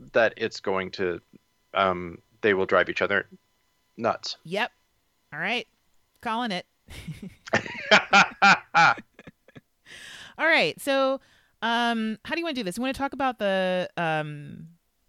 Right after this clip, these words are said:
Speaker 2: the low scores?
Speaker 1: Yeah.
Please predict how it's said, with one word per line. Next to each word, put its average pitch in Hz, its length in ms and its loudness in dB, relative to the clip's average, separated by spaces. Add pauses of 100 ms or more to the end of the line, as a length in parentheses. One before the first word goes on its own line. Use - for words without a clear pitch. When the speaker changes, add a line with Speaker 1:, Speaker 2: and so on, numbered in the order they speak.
Speaker 2:
the 226 100 -2
low 202 280 0
scores? 302 680 -4 (1600)
Speaker 1:
Yeah. 370 300 0